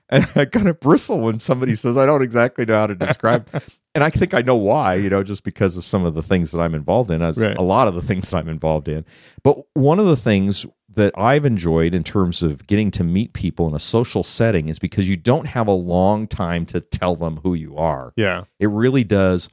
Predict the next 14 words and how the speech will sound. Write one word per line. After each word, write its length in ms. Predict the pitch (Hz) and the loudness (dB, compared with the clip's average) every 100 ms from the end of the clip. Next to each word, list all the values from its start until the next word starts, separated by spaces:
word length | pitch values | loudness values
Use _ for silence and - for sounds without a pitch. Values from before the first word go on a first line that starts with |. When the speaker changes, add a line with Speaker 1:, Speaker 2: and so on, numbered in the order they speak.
| _ | _
Speaker 1:
hone 480 | - 107 101 98 98 | 0 2 2 0 -2
how 500 | - 101 98 95 92 | -6 -2 2 2 0
you 180 | 78 | -2
think 300 | 85 - 107 | -6 -4 -4
about 280 | 101 87 85 | 0 0 -2
yourself 460 | 80 - 80 76 - | -6 -4 -2 -2 -4
when 120 | 76 | -10
you 120 | 73 71 | -10 -8
have 160 | 78 | -6
to 120 | - | -8
introduce 460 | 78 - - 67 - | -12 -14 -14 -16 -16
yourself 360 | - - - - | -12 -10 -10 -12
to 100 | - | -12
somebody. 480 | - 64 - - | -8 -8 -10 -20